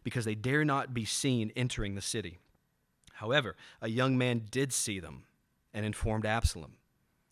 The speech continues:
So the two left quickly and came to the house of a man in Bahurim. He had a well in his courtyard, and they climbed, climbed down into it.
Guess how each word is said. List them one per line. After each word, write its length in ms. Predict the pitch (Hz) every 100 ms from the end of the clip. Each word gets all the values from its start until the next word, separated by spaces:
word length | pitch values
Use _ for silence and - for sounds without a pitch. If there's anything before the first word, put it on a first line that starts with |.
| _ _ _ _
So 100 | -
the 100 | 107
two 220 | - 139
left 240 | 131 135 -
quickly 440 | 135 - 90 71 _ _ _ -
and 100 | 107
came 260 | - 123 120
to 80 |
the 120 | 113 95
house 280 | 120 113
of 80 | 110
a 60 | 101
man 240 | 104 107
in 100 | 104
Bahurim. 520 | 92 - 110 90 85 - _ _ _ _ _ _ _
He 140 | 127
had 120 | 131 117
a 40 |
well 380 | 107 117 135 139
in 100 | 120
his 160 | 104
courtyard, 560 | - 127 120 104 85 82
and 140 | 117
they 60 | 95
climbed, 520 | - 117 127 135 -
climbed 400 | - 117 127 131
down 300 | 110 113 113 -
into 340 | 107 104 95
it. 220 | 69 -